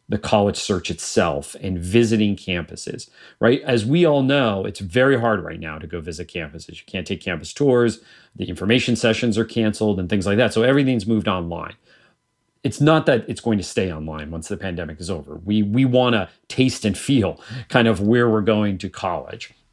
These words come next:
But I think much of this, especially the information sessions, which were just all of us sitting in a big room listening to somebody lecture at us at the front of it,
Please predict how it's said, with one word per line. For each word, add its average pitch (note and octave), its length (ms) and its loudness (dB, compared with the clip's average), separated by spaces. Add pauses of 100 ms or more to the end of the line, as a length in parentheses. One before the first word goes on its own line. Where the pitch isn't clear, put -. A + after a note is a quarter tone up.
(120)
But C3+ 300 2
I C3+ 120 2
think C#3+ 180 0 (200)
much C3 380 0
of A#2+ 160 2
this, F#2 240 -4
especially A3 360 -2
the E3 100 2
information G2+ 540 -2
sessions, C#3+ 600 0 (220)
which A2 180 2
were A2+ 120 4
just A#2+ 280 0
all A2+ 240 4
of A#2+ 80 4
us A2+ 120 0
sitting B2 280 -4
in A2+ 120 4
a G#2 40 2
big G2 260 0
room A2+ 540 2
listening G#2+ 380 2
to G2 60 0
somebody G#2 320 2
lecture G#2+ 360 0
at G#2 120 4
us A2 160 -2
at E2+ 80 -4
the D2+ 80 -14
front A2 240 0
of C3 80 2
it, - 200 -2